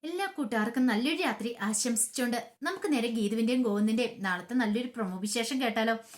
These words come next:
ആദ്യമായി കാണുന്നവരാണെങ്കിൽ ചാനൽ ഇഷ്ടപ്പെട്ട ഒന്ന് സബ്സ്ക്രൈബ് ചെയ്യാൻ മറക്കരുതേ. അതോടൊപ്പം തന്നെ കണ്ടുകൊണ്ടിരിക്കുന്ന എല്ലാവരുടെ സപ്പോർട്ടിലേക്കും തുടർന്നും പ്രതീക്ഷിച്ചുകൊണ്ട് നമുക്ക് നേരെ നമ്മുടെ വിശേഷത്തിലേക്ക് അങ്ങോട്ട് പോയാലോ? അങ്ങനെ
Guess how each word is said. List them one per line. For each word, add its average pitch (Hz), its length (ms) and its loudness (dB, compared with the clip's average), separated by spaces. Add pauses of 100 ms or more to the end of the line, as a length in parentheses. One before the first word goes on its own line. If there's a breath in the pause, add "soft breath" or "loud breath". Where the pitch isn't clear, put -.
(200 loud breath)
ആദ്യമായി 202 400 0
കാണുന്നവരാണെങ്കിൽ 240 720 0
ചാനൽ 208 260 -2
ഇഷ്ടപ്പെട്ട 214 460 -6
ഒന്ന് 226 160 0
സബ്സ്ക്രൈബ് 202 520 -4
ചെയ്യാൻ 240 200 0
മറക്കരുതേ. 208 500 -2 (280 loud breath)
അതോടൊപ്പം 302 480 2
തന്നെ 240 280 0
കണ്ടുകൊണ്ടിരിക്കുന്ന 240 760 0
എല്ലാവരുടെ 240 500 -2
സപ്പോർട്ടിലേക്കും 220 840 -4 (160)
തുടർന്നും 339 420 -2
പ്രതീക്ഷിച്ചുകൊണ്ട് 233 560 -2 (380 loud breath)
നമുക്ക് 381 300 0
നേരെ 220 240 2 (200)
നമ്മുടെ 208 220 0
വിശേഷത്തിലേക്ക് 220 600 -2
അങ്ങോട്ട് 226 260 0
പോയാലോ? 208 340 0 (420)
അങ്ങനെ 196 220 -4